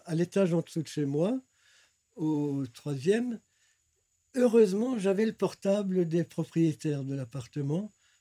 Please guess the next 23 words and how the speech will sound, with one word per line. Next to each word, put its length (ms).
parce 140
qu'il 100
y 40
avait 140
des 240
amis 280
à 100
eux 120
qui 160
étaient 180
là-dedans. 440
Mais 100
si 140
j'avais 280
pas 260
eu 380
le, 440
leur 240
portable, 720
les 120
pompiers 600
avaient 260
la 200